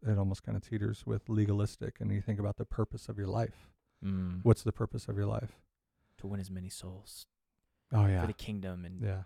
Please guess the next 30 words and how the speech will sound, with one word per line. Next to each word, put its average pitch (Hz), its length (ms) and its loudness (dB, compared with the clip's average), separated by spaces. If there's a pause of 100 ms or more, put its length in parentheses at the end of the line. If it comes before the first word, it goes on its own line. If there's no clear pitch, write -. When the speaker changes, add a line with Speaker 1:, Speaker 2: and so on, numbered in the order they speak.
(160)
Speaker 2:
for - 140 -16
Jesus' 98 480 -8
name. 87 340 -10
And 90 160 -18 (360)
I 101 80 0
Speaker 1:
No. 101 60 -2
Speaker 2:
wanna 104 140 -2
live 101 280 -2
a - 20 -4
long 98 380 -2
time 92 340 -10
so 98 180 -14
I 95 120 -10
can 85 300 -14 (680)
Speaker 1:
Yeah. - 100 -12 (220)
The 107 80 -2
purpose - 600 -6
of 101 120 -4
your 98 100 -2
life 95 340 -6 (120)
is 98 380 -4
Jesus, - 680 -14 (2000)
not 95 400 2 (300)
anything 98 380 -4
that 95 160 -6
you 104 100 -4
would 95 140 -4
do 98 260 -10 (320)
for - 260 -8 (320)
Jesus. - 600 -18